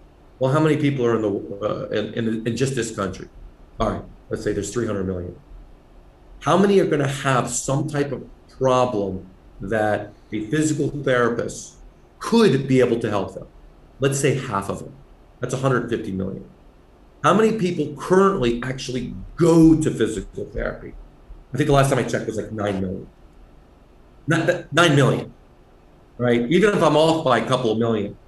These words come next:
So how many people are out there, if they knew what you knew, if they knew how you could help them, would come to you for that solution? And they're like, "Well, tons of them would." I go,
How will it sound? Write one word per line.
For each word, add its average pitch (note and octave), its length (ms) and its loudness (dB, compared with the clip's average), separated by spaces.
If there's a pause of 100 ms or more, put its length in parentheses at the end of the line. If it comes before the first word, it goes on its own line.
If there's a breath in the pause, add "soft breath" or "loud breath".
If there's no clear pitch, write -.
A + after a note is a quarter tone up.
(400)
So E3 80 4
how F3 200 4
many B3+ 240 2
people F3 360 -2
are C#3 200 0
out E3 340 2
there, G2 400 -2 (680)
if A#3+ 260 2
they F#3+ 200 6
knew D#3+ 440 4
what G#3 260 6
you D#3+ 140 0
knew, C#3 500 2 (600)
if D#3 160 -2
they E3 160 6
knew G3+ 320 4
how G3 100 4
you F3+ 220 2
could C#3+ 200 0
help C#3 300 0
them, G2+ 220 -6 (160)
would C#3 200 -2
come D#3 200 2
to C#3+ 100 -2
you C3 200 2
for A#2 120 -6
that G#2+ 240 -4
solution? F#2+ 460 -8 (540)
And A#2 80 -2
they're B2+ 120 4
like, A2 400 2 (420)
"Well, A2+ 340 -2 (300)
tons F3 280 0
of B2 80 0
them G2+ 160 -4
would." F#2 220 -6
I A#2 40 -2
go, B2+ 300 0